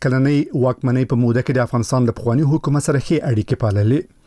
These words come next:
د افغانستان پخواني ولسمشر حامد کرزي د هغه پر مړینې خفګان څرګند کړی او ویلي دي چې هند یو له خورا ځلیدونکو بچیانو له لاسه ورکړ. کرزي د منموهن سنگ پر مړینې د ژورې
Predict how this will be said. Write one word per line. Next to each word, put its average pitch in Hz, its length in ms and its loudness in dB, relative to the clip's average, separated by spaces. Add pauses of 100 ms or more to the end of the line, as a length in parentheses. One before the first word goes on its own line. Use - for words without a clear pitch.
(540)
د 131 360 2
افغانستان 127 420 -2
پخواني 139 260 0
ولسمشر 135 460 -2
حامد 117 260 -2
کرزي 117 400 0
د 123 220 0
هغه 131 240 0
پر 127 120 2
مړینې 120 440 2
خفګان 131 420 0
څرګند 143 320 0
کړی 139 240 2
او 135 160 2
ویلي 143 320 2
دي 139 100 -2
چې 123 380 0
هند 147 320 2
یو 160 100 2
له 139 160 0
خورا 120 240 0 (140)
ځلیدونکو 113 580 0
بچیانو 120 420 0
له 107 120 2
لاسه 104 280 -2
ورکړ. 156 380 -2 (560)
کرزي 117 300 0
د 123 120 0
منموهن 117 500 2
سنگ 139 300 -2
پر 117 140 0
مړینې 135 320 2
د 123 100 -2
ژورې 131 260 2